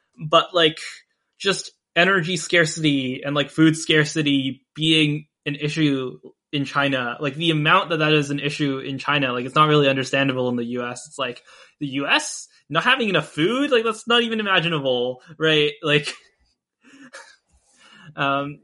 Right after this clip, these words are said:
so yeah, I, I think I, I agree with you on that. It'll hit China much harder, and so they, uh, they have much lower incentives, and I think that,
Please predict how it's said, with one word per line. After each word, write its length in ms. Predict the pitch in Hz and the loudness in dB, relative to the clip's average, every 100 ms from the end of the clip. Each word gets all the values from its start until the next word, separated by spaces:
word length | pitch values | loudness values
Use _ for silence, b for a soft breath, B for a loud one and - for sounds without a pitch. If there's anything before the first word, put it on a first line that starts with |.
| - | -16
so 320 | 156 202 214 | -14 -4 0
yeah, 220 | 202 156 | 4 4
I, 320 | 147 185 214 220 | 4 2 2 0
I 100 | 214 | 0
think 360 | 226 208 170 - | 0 -2 -4 -4
I, 120 | 156 | 0
I 20 | |
agree 300 | 151 147 151 | 2 2 2
with 120 | 147 147 | 0 0
you 140 | 135 | 0
on 100 | 127 | 0
that. 220 | 127 127 | -2 -2
It'll 220 | 139 135 127 | 0 0 0
hit 180 | - | -2
China 460 | - 131 131 123 131 | -4 -6 -4 -4 -6
much 240 | 139 131 | -6 -6
harder, 340 | - 135 127 127 | 0 2 4 2
and 160 | 123 | 0
so 140 | 123 120 | -2 0
they, 220 | 123 135 135 | -2 -4 -10
uh, 120 | 135 - 156 | -12 -10 -4
they 220 | 139 135 | 0 2
have 120 | 131 | 2
much 280 | 135 127 143 | 0 -2 2
lower 200 | 131 123 | 4 4
incentives, 600 | 127 123 123 123 120 123 | 0 -4 -4 -4 -4 -6
and 120 | 117 | -12
I 80 | 117 | -10
think 220 | 123 120 | -10 -10
that, 220 | 117 113 | -10 -10